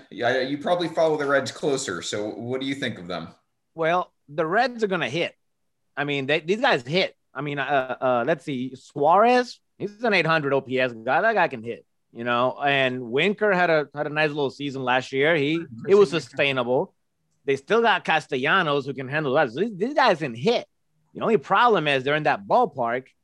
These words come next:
Speaker 2: and the only guy that can K somebody is Castillo. He's the only guy that can K somebody.
Speaker 1: <laughs> Yeah.
Speaker 2: And, and, and I don't know, I don't know if you guys have ever, have ever, uh, have ever visited the Great American Ballpark. I've been there a couple of times.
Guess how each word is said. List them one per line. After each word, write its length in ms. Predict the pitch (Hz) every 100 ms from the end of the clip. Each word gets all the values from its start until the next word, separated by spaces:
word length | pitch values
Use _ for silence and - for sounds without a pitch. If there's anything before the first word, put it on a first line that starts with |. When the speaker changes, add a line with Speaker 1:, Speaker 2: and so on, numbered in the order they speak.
| _
Speaker 2:
and 120 | 117
the 100 | 113
only 180 | 160 220
guy 420 | 175 208 202 156 156
that 160 | 131
can 180 | 123 110
K 220 | - 240
somebody 640 | 220 165 143 135 135 135 -
is 480 | 139 135 127 - - _ _ -
Castillo. 560 | 123 247 247 131 76 - _ _ _ _ _ _
He's 80 | 214
the 120 | 175 185
only 160 | 190
guy 120 | 214
that 120 | 202 156
can 120 | 139
K 220 | - 247
somebody. 560 | - 151 139 117 95 -
Speaker 1:
<laughs> 60 | - - _ -
Yeah. 260 | 98 92 - 180
Speaker 2:
And, 160 | 160
and, 240 | 175 160 170
and 180 | 160 160
I 120 | 233
don't 100 | 254
know, 240 | 214 156 -
I 80 | 185
don't 120 | 240
know 120 | 226
if 80 | 196
you 80 | 170
guys 220 | 175 156
have 100 | 147
ever, 460 | 151 143 131 113 -
have 180 | - 127
ever, 340 | 135 131 123 110
uh, 240 | 95 90 78 _ _ 127
have 140 | 139
ever 200 | 143 131
visited 480 | 113 160 131 120 110
the 60 |
Great 180 | 120 147
American 400 | 131 135 123 110
Ballpark. 460 | 123 156 - 113 110
I've 140 | 165
been 160 | 156 190
there 100 | 143
a 60 | 127
couple 260 | 143 113
of 60 | 101
times. 460 | 180 151 107 107